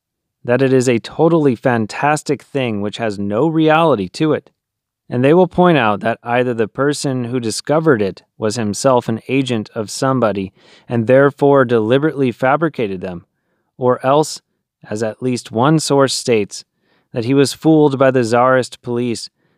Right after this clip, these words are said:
who simply wanted to invent these in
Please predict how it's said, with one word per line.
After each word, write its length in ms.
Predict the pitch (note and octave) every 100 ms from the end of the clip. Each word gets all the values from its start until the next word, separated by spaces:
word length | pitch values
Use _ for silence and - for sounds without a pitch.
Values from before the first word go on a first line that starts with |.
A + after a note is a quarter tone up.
| _
who 160 | C#3+
simply 500 | C#3 - F#3+ F#3 F3
wanted 380 | B2+ C3 C#3 B2+
to 120 | C#3
invent 460 | C3+ A#2+ B2+ C#3+ A#2+
these 300 | B2 B2 A#2+
in 120 | B2+